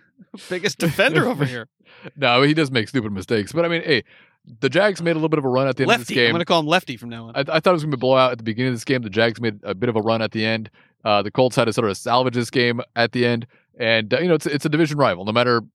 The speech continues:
Speaker 2: who they are. I'm, I'm nervous about the Eagles playing, you know, Washington, no matter how bad they are, how good they are. Same thing with the Giants, no matter how bad or how good, you know, th-, they're division games.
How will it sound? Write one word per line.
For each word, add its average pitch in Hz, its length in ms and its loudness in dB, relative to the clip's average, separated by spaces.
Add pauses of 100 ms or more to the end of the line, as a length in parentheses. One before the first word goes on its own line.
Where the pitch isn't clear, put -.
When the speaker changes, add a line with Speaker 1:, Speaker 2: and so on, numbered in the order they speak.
(140)
Speaker 2:
who 143 100 2
they 127 140 4
are. 123 200 4
I'm, 131 240 0
I'm 143 200 -6
nervous 143 240 -2
about 135 180 0
the 123 80 -10
Eagles 127 280 -2
playing, 127 360 -4
you 131 80 -14
know, 113 60 -2
Washington, 123 460 0
no 117 100 -4
matter 120 160 0
how 117 120 0
bad 123 220 0
they 123 80 0
are, 120 140 2
how 104 100 0
good 113 160 -6
they 123 100 2
are. 120 240 4 (340)
Same 135 180 0
thing 139 120 -2
with 127 100 -2
the 113 60 2
Giants, 120 460 2
no 120 60 -4
matter 113 200 0
how 120 140 2
bad 120 240 4
or 107 80 0
how 117 140 2
good, 117 360 0
you 123 80 -6
know, 104 140 -2
th-, 110 140 -8
they're 120 120 0
division 123 460 -2
games. 110 420 2